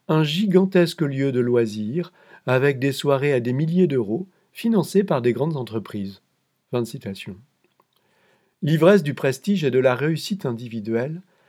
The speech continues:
peut-elle encore détourner professeurs et étudiants des finalités d'une formation intellectuelle tournée vers l'émancipation et la liberté ? La réponse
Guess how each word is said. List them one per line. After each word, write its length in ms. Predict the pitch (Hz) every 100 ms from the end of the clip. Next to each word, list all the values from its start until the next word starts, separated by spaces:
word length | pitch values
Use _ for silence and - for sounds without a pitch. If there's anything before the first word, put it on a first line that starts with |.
| _ _
peut-elle 380 | - 160 185 208
encore 360 | 214 190 147 123
détourner 540 | 156 175 190 170 127
professeurs 720 | - 175 180 160 - 135 120 117
et 120 | 156
étudiants 540 | 156 - 123 120 131 - _ _ _
des 160 | 123 120
finalités 560 | 180 185 180 170 214
d'une 260 | 165 127 117
formation 600 | - 196 175 175 - 139
intellectuelle 720 | 131 131 127 - - 170 185 - _ _ _
tournée 360 | 202 220 190 151
vers 160 | 131
l'émancipation 800 | 123 131 131 - 139 143 131 196
et 60 | 160
la 120 | 113
liberté ? 600 | 110 135 104 - - 95 _ _ _ _ _ _ _ _ _ _ _ _ _ _ 135
La 160 | 135
réponse 480 | 127 120 190 190 -